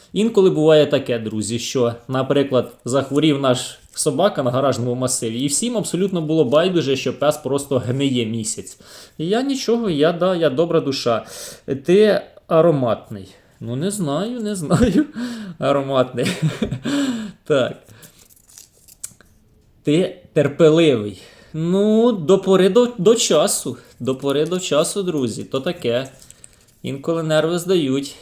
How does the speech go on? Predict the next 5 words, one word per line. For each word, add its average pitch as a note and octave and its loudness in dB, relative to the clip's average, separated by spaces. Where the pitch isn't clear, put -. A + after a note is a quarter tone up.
Ти D3 -4
чуттєвий. A2 -6
Ну, G3+ -4
можливо. D3+ 0
Ти A3 2